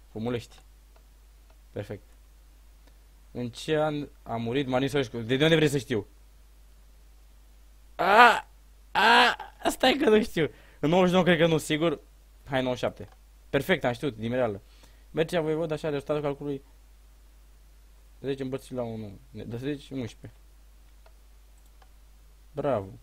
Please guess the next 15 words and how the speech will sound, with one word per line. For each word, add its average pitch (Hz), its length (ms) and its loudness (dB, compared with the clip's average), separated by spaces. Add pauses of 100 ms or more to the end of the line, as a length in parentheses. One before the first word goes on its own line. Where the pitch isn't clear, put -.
(100)
Nivelul 165 340 -4
cinci, 151 340 -10
caută 143 340 -2
butonul. 127 380 -8
Bă, 131 420 2 (440)
până 160 240 0
acum, 123 520 -2
deci 123 180 -4
vă 117 140 -4
pot 147 200 -2
spune 147 260 -6
cu 127 140 -8
mâna 127 260 0
pe - 140 -8
inimă 98 540 -6